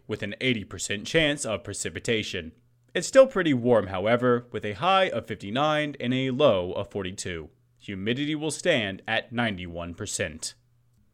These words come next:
Next up is campus news. The coronavirus continues to spread, having recently claimed its first victim outside of China. Today,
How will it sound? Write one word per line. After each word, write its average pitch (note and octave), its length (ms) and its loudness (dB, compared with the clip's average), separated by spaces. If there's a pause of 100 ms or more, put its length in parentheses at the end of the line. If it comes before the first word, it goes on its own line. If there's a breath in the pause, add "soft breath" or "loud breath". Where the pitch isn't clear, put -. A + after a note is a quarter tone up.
(540)
Next E3 360 -2
up D#3+ 220 2
is G3+ 160 -2
campus F3 500 -4
news. F2 520 -6 (760)
The C3+ 80 -2
coronavirus B2 840 4
continues B2+ 540 -2
to C#3+ 80 -4
spread, F#2 480 -2 (160)
having G2+ 340 -2
recently C#3 520 -4
claimed D3+ 360 -4
its G2+ 160 -4
first D3 320 -4
victim A2+ 380 -2
outside F#2+ 420 -4
of F2+ 60 -14
China. E2+ 540 -8 (580)
Today, F3 400 6